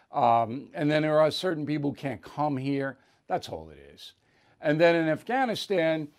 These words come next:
I think it's a mistake. What I would do if I were president would leave one thousand special forces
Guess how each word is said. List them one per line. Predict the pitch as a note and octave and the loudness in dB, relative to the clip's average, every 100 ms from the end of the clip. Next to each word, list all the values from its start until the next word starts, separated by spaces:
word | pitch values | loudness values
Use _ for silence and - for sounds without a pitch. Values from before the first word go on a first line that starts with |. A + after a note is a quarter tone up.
| _ _ _ - | _ _ _ 0
I | F3+ | 2
think | D3+ F3 | 4 2
it's | D3 - | 0 -4
a | |
mistake. | D#3 C#3+ - - F3+ F3+ - _ _ _ _ - | -4 -4 -2 2 2 2 -2 _ _ _ _ -8
What | C#3+ | 0
I | C#3 D3+ | 4 4
would | D#3+ C#3+ | 4 0
do | C3 E3+ E3 | 2 4 4
if | D#3 | 2
I | E3 | 2
were | E3 E3 | 2 0
president | D#3+ E3 C#3+ D#3 E3 | 0 0 0 -2 -4
would | C#3+ | -2
leave | C#3+ C3+ | 0 0
one | A2 B2 D3+ D3 | -2 -2 0 -2
thousand | D3 D#3 D#3 E3+ C3+ D#3+ D#3 | -2 -2 0 0 -2 -8 -10
special | - D3 A#2 C#3 | -6 -6 -4 -8
forces | - D#3 D#3 E3+ - F3+ F3 E3 | -8 -2 -2 -2 -2 -2 -2 -4